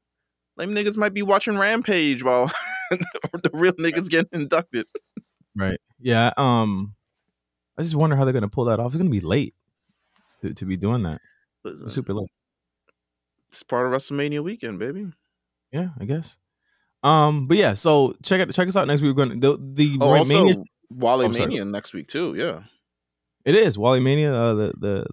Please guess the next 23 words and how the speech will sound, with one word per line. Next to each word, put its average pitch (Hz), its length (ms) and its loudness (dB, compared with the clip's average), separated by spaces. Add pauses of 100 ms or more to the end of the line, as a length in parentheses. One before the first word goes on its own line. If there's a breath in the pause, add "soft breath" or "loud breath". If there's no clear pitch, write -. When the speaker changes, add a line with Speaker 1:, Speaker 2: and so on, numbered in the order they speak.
(120)
Speaker 2:
the 65 80 -6
guest 123 340 0
list 143 240 0
was - 160 -6
finally 131 360 -2
revealed. 127 440 0 (400)
Uh, 110 240 -6
shout 139 180 -2
out 120 120 -2
to 110 60 -10
Cass. - 600 -2 (160)
So 107 180 -6
that, 110 200 -2
that's 123 180 0
gonna 135 140 -2
be 120 120 -4
big. 120 240 0
We're 131 60 -4
gonna 131 180 0
be 123 100 0
in 120 80 2
the 113 60 0
building. 113 480 2